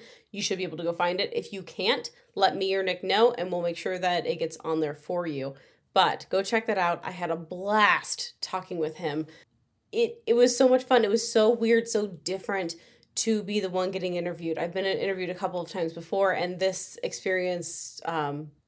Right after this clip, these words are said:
wa-, was equally amazing. And I don't know, we just had so much fun talking. So go check out that episode on Nick's channel.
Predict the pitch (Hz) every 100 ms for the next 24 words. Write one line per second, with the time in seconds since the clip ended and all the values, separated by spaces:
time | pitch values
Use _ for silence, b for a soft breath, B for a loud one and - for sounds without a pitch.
0 | _ _ _ _ _ 190 202 190 202 196
1 | 180 208 - 185 180 180 175 165 - 180
2 | 185 175 170 170 165 165 160 B B B
3 | B _ - 202 214 208 202 214 202 -
4 | - - 190 190 180 170 - 156 147 -
5 | - - - B B - - - - 226
6 | 254 262 254 240 233 214 214 - 208 196
7 | 196 - - 180 175 180 -